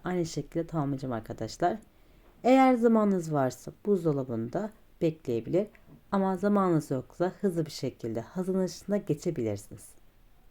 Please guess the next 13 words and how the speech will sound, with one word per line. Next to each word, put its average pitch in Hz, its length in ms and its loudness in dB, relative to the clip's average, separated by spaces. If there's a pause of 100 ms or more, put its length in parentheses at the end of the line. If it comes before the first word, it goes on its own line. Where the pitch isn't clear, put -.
(1300)
Ben 262 280 4
buzdolabında 147 800 0 (100)
ortalama 160 800 0
on 180 140 -2
on 165 160 0
beş - 240 -6
dakika 135 420 -2 (360)
iç 202 220 2
harç 139 260 -2
soğuyana 175 440 0
kadar 175 380 -2
beklettim 139 400 -4
arkadaşlar. - 640 -6